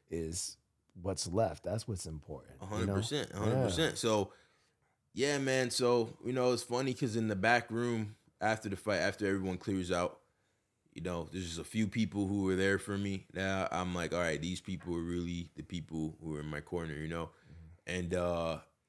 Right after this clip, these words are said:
Speaker 2: you know, then the whole process afterwards, building up, building back up. That's the process I'm in right now. You ever seen Rocky on, uh, Rocky when he fought Clubber Lang?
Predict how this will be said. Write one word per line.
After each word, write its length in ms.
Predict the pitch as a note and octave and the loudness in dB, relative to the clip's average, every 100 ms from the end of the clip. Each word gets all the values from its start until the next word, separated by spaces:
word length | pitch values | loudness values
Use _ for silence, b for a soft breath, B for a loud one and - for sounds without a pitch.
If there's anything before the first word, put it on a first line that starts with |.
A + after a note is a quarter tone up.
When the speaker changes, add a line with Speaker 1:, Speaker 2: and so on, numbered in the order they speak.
| _ _ _ | _ _ _
Speaker 2:
you 60 | A2 | -2
know, 160 | A2+ | 0
then 280 | A2+ A#2 A#2 | 2 0 2
the 100 | A2 | 4
whole 180 | A2+ G#2+ | 4 2
process 560 | - A2+ G#2+ A#2+ G2+ | 4 4 4 2 2
afterwards, 640 | G2+ G#2+ G#2 G#2 G2 F#2+ E2+ | 4 4 4 0 0 0 -2
building 420 | E2 G2+ F#2+ G2 | 0 2 2 0
up, 240 | F#2+ - | 0 0
building 300 | F#2 G2+ F#2+ F#2 | 0 2 2 2
back 260 | G2 F#2+ | 2 4
up. 200 | G#2 E2+ | 0 0
That's 180 | F2 A2+ | 0 0
the 60 | A2 | 0
process 420 | - B2 A2+ G2+ | 2 2 2 -2
I'm 100 | A2 | -2
in 80 | G#2+ | 0
right 180 | G2+ F2 | 0 0
now. 240 | G#2+ G2 B B B | -2 -4 B B B
You 120 | A2+ | 4
ever 100 | C3 | 4
seen 260 | A#2 C#3 G#2 | 4 2 4
Rocky 480 | A2 A#2 A2 G2 A2+ | 4 4 2 2 4
on, 180 | G#2+ | 4
uh, 440 | G#2 G2 F#2 E2+ C#2 G1+ | 4 4 4 2 0 0
Rocky 440 | G2+ G#2+ A2 G#2 | 2 2 0 -2
when 100 | G2 | 0
he 60 | G2 | -2
fought 260 | - G2 - | 0 -2 0
Clubber 260 | A2 G2 | 0 2
Lang? 320 | G2 B2 C3 | 0 0 -2